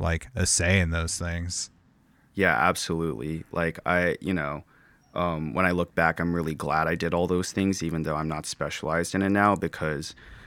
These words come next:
Speaker 2: you know, it, it really gives me the context to be able to appreciate and to be able to communicate, um, and just, like, understand what that process is like, right?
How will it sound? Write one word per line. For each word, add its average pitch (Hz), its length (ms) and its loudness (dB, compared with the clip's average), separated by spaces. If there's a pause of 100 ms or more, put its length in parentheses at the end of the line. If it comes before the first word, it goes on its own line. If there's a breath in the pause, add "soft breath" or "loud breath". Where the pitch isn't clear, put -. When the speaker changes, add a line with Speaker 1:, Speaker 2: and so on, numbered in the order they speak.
(160 loud breath)
Speaker 2:
you 78 100 -2
know, 71 160 0
it, 64 100 2
it 87 260 2
really 95 320 4
gives 90 300 0
me 92 80 2
the 82 120 -2
context - 720 -4
to - 100 -8
be 78 160 -2
able 78 180 -4
to 73 140 -2
appreciate 73 880 -4
and 76 320 -4
to - 80 -10
be 78 140 -4
able 78 180 -4
to - 80 -6
communicate, 71 760 -6 (180)
um, 71 420 -8 (680 loud breath)
and 85 160 0
just, 90 160 0
like, 92 220 2
understand 85 680 2
what 78 160 -2
that 76 180 0
process 78 500 -2
is - 160 -8
like, 69 380 -2
right? 71 260 -4